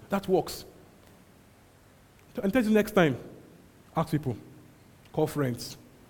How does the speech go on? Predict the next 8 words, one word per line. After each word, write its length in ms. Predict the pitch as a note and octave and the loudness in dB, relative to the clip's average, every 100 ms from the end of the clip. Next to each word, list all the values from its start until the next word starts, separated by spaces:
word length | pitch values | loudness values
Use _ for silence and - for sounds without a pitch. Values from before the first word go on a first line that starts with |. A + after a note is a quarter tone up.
| - - - - - - - - - - | -20 -20 -20 -20 -20 -20 -20 -20 -20 -6
Okay? 260 | D#3+ A#3+ B3+ - - - - | 2 2 2 -4 -16 -12 -2
Pray 340 | C#4+ C#4+ - - - | 2 2 0 -8 -6
till 160 | F3 | 0
you 60 | D#3 | 2
know 280 | F3 F#3+ G3 - | 4 2 2 -2
exactly 720 | D3 C#3+ - E3+ E3+ E3+ F3 - | -2 0 -2 -2 0 2 2 2
how 180 | D3+ | 0
to 120 | C#3+ | -2